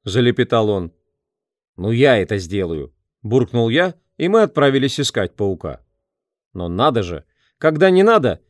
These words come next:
эти монстры сами приползали к нашему дому и едва не просились в гости. А когда они понадобились, то днем с огнем не отыщешь.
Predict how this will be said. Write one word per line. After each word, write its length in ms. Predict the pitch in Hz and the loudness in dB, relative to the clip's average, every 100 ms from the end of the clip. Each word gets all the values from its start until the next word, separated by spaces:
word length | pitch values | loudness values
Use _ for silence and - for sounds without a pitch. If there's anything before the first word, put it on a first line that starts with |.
| - | -6
эти 220 | 143 170 | -2 0
монстры 440 | 196 208 - 214 | 2 2 2 0
сами 320 | 208 226 175 131 | 2 2 4 2
приползали 580 | 135 135 139 135 156 | 2 2 2 4 2
к 80 | 127 | 2
нашему 400 | 139 143 165 175 | 0 -2 0 0
дому 400 | 175 202 117 85 _ _ | 4 4 2 -6 _ _
и 100 | - | -2
едва 280 | 175 165 208 | 0 4 4
не 100 | 190 | 4
просились 520 | 170 175 185 185 175 | 2 0 2 2 2
в 60 | 165 | 0
гости. 460 | 156 101 - 69 - _ _ _ - | 0 0 -2 -14 -18 _ _ _ -6
А 120 | 139 | -2
когда 300 | 170 165 185 | 0 2 4
они 180 | 185 185 | 4 4
понадобились, 680 | 190 233 190 127 107 - - _ _ | 4 4 2 2 0 -4 -12 _ _
то 120 | 190 | 0
днем 240 | 175 214 | 4 4
с 100 | 202 | 4
огнем 360 | 220 196 180 127 | 0 2 2 2
не 80 | 120 | 2
отыщешь. 560 | 123 110 - 90 - | 0 -4 -8 -14 -20